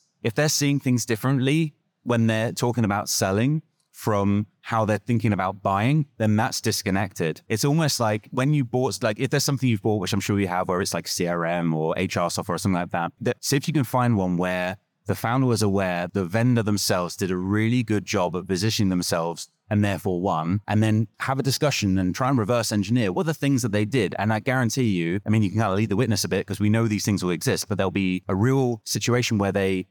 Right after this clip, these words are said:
connected, they built trust and credibility because they understood your business. They understood the pain that existed that they were there to try and solve.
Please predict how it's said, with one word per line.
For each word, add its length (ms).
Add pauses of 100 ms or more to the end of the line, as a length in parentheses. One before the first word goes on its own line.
connected, 640
they 100
built 480
trust 420
and 100
credibility 560
because 300
they 320
understood 760 (240)
your 140
business. 500 (180)
They 80
understood 360
the 60
pain 420
that 140
existed 580
that 100
they 100
were 120
there 180
to 120
try 200
and 100
solve. 400